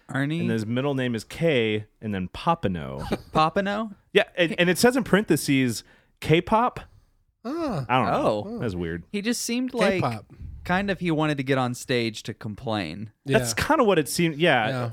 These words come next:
Speaker 2: It's got fourteen million views, though.
Speaker 1: And it just stops there. I'm not
Speaker 3: Fourteen million?
Speaker 2: <laughs> It's got fourteen million. Yeah, it's
Speaker 1: Do you
Speaker 2: crazy.
Speaker 1: think he has electric grass, or is he requesting some?
Speaker 2: I don't know. The video just stops, like, after he says that. It's weird, but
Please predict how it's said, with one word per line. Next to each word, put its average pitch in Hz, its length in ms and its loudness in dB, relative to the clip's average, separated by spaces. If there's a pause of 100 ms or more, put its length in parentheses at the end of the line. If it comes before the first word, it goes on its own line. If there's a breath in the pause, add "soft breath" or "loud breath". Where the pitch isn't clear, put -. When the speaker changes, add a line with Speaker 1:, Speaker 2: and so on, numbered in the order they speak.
(880 soft breath)
Speaker 2:
It's 208 160 4
got 339 400 2
fourteen 220 560 2
million 160 400 2
views, 175 340 0
though. 82 280 -6
Speaker 1:
And 139 100 -2
it 147 100 -2
just 165 160 -4
stops 165 300 0
there. 330 160 6
I'm 311 100 4
not 269 140 0 (100)
Speaker 3:
Fourteen 302 180 2
million? 294 220 0
Speaker 2:
<laughs> - 20 -2
It's 302 120 0
got 294 320 0
fourteen 240 500 2
million. 202 360 -2
Yeah, - 180 -2
it's 196 100 -2
Speaker 1:
Do - 120 -4
you - 60 2
Speaker 2:
crazy. 330 120 0
Speaker 1:
think - 100 -2
he 359 160 0
has 311 320 0
electric 330 420 -6
grass, 254 360 -2
or 175 100 2
is 147 140 -2
he 147 240 -6 (340)
requesting 135 760 -2
some? 87 420 -6
Speaker 2:
I 165 100 4
don't 220 100 6
know. 220 140 4
The 143 100 0
video 170 240 4
just 143 280 0
stops, 123 600 0 (400)
like, 98 400 -2
after 113 240 0
he 104 80 0
says 101 220 0
that. 85 220 -2
It's 90 160 -8
weird, 85 300 -6 (200)
but 85 200 -8